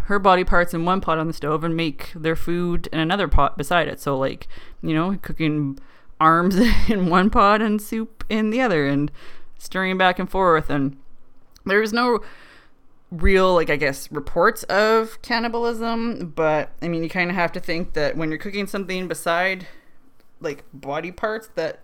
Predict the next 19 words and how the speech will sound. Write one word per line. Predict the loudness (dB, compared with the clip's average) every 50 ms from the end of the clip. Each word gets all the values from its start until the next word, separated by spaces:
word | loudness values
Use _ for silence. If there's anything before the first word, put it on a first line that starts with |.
| -16
you | -14 -10 -8
know, | -6 -6 -6 -8 -10 -8 -6
that's | -6 -4 -4
kind | -4 -4 -4 -4 -4
of | -4 -6 -6
borderline | -6 -4 -2 -2 -2 -4 -4 -4 -4 -4 -4 -6
'cause | -6 -8 -10 -10 -10
you're | -14
probably | -4 -2 0 0 0 0 -4 -8
mixing. | -6 -6 -8 -8 -8 -8 -6 -4 -2 -2 -2 -2 -2 -2 -2 -2
There | 0 0 0
is | 0 -2
cross-contamination, | -2 -2 0 0 0 -2 -4 -6 -6 -4 -4 -4 -4 -4 -4 -4 -4 -4 -4 -4 -4
so | -4 -4 -4 -4 -4 -4 -6 -8 -10 -14 -16 -16 -14 -12 -12 -10 -8
there | -8 -6 -6 -6
is | -6 -6
likely | -6 -6 -6 -4 -4 -4 -4 -2 -2 -4 -6 -6 -10 -10 -10 -6
to | -6 -6
be | -6 -6 -6 -6 -8 -10